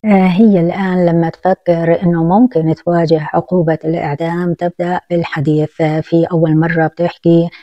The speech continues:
إنه هي كانت بصحبة رجل عمره خمسة وعشرين عام اسمه إيلاريو، آه، كارديناس. المفروض إنه هالرجل كان يحمل مسدس بحاجة إلى بعض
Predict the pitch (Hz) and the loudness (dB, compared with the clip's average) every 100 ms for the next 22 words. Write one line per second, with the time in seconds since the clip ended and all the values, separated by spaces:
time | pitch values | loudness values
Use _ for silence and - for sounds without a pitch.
0 | - - 190 175 160 143 208 208 160 170 | -20 -4 0 2 0 2 4 4 2 -4
1 | 175 175 170 156 151 160 - 160 160 170 | -4 -2 -2 -4 -6 -6 -4 -2 0 0
2 | 160 160 160 170 165 165 156 170 160 160 | -2 0 0 2 2 2 2 0 0 0
3 | 160 208 233 165 165 156 - 175 170 151 | -2 0 0 0 -4 -4 -2 0 0 0
4 | 170 175 175 180 160 170 165 165 165 156 | -2 -2 -2 -4 -6 -4 -4 -4 -2 -2
5 | 156 170 170 170 170 - 156 156 156 151 | 0 2 2 2 0 -4 -6 -6 -4 -2
6 | 135 143 147 151 - _ _ _ - 170 | -2 -2 -2 -6 -10 _ _ _ -2 0
7 | 170 156 - 190 226 202 175 165 160 151 | 2 0 0 2 2 2 0 0 -2 -4
8 | 156 165 180 180 180 - 185 180 160 160 | -2 0 2 2 0 -2 -6 -4 -4 -4
9 | - - 202 220 220 180 180 - 180 - | -6 -2 0 2 0 -2 -4 -4 -4 -4
10 | 185 175 _ 165 151 - 190 196 175 185 | -4 -4 _ -2 -2 -2 -4 -2 2 2
11 | 185 202 196 180 165 180 190 208 208 | 2 2 2 0 -4 -6 -4 -4 -6